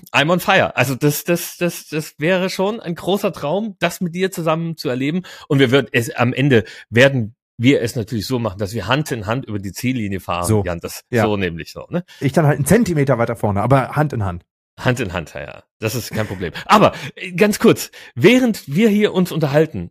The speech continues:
Speaker 1: über das Thema Moto G P und Sport und alles, was neu ist,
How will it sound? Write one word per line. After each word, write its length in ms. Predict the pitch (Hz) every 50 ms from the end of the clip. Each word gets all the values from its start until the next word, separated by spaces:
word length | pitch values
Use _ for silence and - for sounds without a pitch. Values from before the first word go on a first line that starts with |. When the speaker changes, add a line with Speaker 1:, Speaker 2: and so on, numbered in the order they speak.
| _ _
Speaker 1:
über 240 | - 185 202 185 160
das 100 | 156 151
Thema 380 | - 165 165 160 151 139 - -
Moto 520 | - 123 123 131 139 156 185 - 180 160 147
G 160 | - 147 131
P 320 | - - 139 131 110 98
und 260 | - - 151 151 156 143
Sport 440 | - - _ - 151 143 143 - -
und 380 | - 147 143 139 135 123 - -
alles, 320 | - 127 156 165 151 - -
was 140 | 127 -
neu 240 | - 127 151 175 160
ist, 320 | 90 78 92 - - -